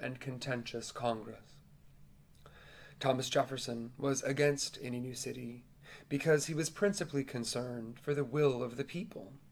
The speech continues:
and thus, he argued, any new development should naturally follow the contours of the existing city of Georgetown. In the end, L'Enfant appeased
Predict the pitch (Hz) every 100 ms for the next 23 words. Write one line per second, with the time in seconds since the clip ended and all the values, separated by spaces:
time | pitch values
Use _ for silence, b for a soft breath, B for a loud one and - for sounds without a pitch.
0 | - - 139 135 123 117 117 - - 151
1 | 139 175 147 117 113 - B B B -
2 | 220 233 226 202 147 135 127 127 117 113
3 | 113 - B - 143 123 139 147 151 -
4 | 147 135 131 131 - - 135 131 127 127
5 | - 143 151 151 139 123 120 117 - B
6 | B B 135 120 139 131 117 131 - -
7 | 127 117 110 110 113 - - - - 143
8 | - 165 175 175 - 117 87 - - -
9 | - - - - - - - - - B
10 | B B B - 170 190 147 110 110 131
11 | - - - 139 147 143 - 139 131 135
12 | - - 170 156 127 113 -